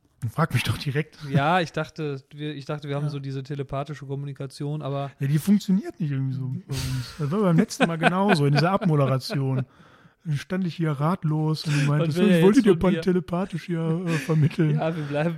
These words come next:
Speaker 2: wir
Speaker 1: Hättest mir auch ein Schild hochhalten können.
Speaker 2: Ich, ich bastel eins fürs nächste Mal.
Speaker 1: Ja. Schreib schon mal hier auf den Zettel.
Speaker 2: Jan, äh, was
Speaker 1: Ja.
Speaker 2: haben denn deine Gefühle, äh, de-, deine Gefühlswelten
Speaker 1: <laughs>
Speaker 2: damit zu tun,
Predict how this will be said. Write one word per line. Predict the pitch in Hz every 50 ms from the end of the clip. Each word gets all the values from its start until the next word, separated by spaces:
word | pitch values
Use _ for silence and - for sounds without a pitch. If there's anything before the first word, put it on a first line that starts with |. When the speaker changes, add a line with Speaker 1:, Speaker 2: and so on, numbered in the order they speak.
| 151
Speaker 2:
wir | 147 160 170
Speaker 1:
Hättest | 196 185 156 - -
mir | 175 180 170
auch | 165 160
ein | 165 147 131
Schild | 117 - - - - 190 143 - -
hochhalten | 156 147 135 143 143 151 147 151 135
können. | 110 - - 143 131 104 - _ _ _ -
Speaker 2:
Ich, | - - - 170 - - 147 151 180
ich | 185 156 -
bastel | - 151 143 - - - 143 135
eins | 131 131 135 -
fürs | - 147 143 139
nächste | 143 139 143 - _ 147
Mal. | 139 139 135 131 139 -
Speaker 1:
Ja. | 170 151 147 160 - 170 - - _ _ _ _ _ _ _ _ - _ 185 190
Schreib | 165 - - 180 180 196
schon | - - 156 139
mal | 135 135 135
hier | 135 147 143
auf | 135 -
den | 156 139
Zettel. | 127 - 185
Speaker 2:
Jan, | 202 220 208 175 160
äh, | - 165 165
was | 185 -
Speaker 1:
Ja. | -
Speaker 2:
haben | 233 233
denn | 226 214 185
deine | 185 190 208 226 240
Gefühle, | 214 226 - - - 196 196 208 214 208 196 196 190 -
äh, | - 170
de-, | 165 160 175 - -
deine | 170 180 202 208 214
Gefühlswelten | 190 190 - - 202 202 190 - - 160 160 165 165 - - 156 156 160 160 160
Speaker 1:
<laughs> | 202 -
Speaker 2:
damit | 156 156 151 156 165 160 -
zu | - - 147
tun, | - - 151 147 147 147 143 143